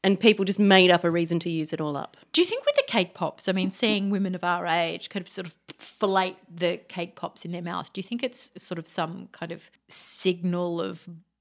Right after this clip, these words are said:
Speaker 2: budding Lolita-esque sexuality that they're trying to convey?
Speaker 1: Then there's many other options than cake, but this is
Speaker 2: Have a drink.
Speaker 1: Yeah, that's right.
Speaker 2: Have a cocktail.
Speaker 1: But should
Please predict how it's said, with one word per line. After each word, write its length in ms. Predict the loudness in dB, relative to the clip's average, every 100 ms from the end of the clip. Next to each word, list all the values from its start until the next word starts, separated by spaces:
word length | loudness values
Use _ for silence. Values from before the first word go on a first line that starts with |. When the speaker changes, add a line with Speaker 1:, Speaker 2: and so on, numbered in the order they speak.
| _ _ 2
Speaker 2:
budding 380 | 2 2 -8
Lolita-esque 960 | -6 -6 -6 -6 -6 -4 -4 -2 -4 -2
sexuality 880 | -2 -2 -4 -4 -4 -2 -4 -4 -6
that 140 | -6
they're 100 | -8
trying 240 | -8 -6 -8
to 60 |
convey? 540 | -10 -8 -6 -6 -6 -10 0
Speaker 1:
Then 140 | 0 0 _ 6
there's 260 | 6 6 -10 0
many 540 | 8 10 12 12 10
other 320 | 10 10 10 8
options 920 | 6 4 2 2 0 -6 -10 -10 -14 _ _ _ 8
than 260 | 8 8 0 4
cake, 240 | 8 8 6
but 140 | 8
this 160 | 8 8
is 160 | 10
Speaker 2:
Have 140 | 12 10
a 40 |
drink. 600 | 10 10 10 8 -4 -8 2
Speaker 1:
Yeah, 100 | 6 10
that's 280 | 8 8 4
right. 220 | 6 10
Speaker 2:
Have 120 | 10
a 60 | 10
cocktail. 760 | 8 8 10 10 10 10 6 -2 4
Speaker 1:
But 160 | 6
should 260 | 8 8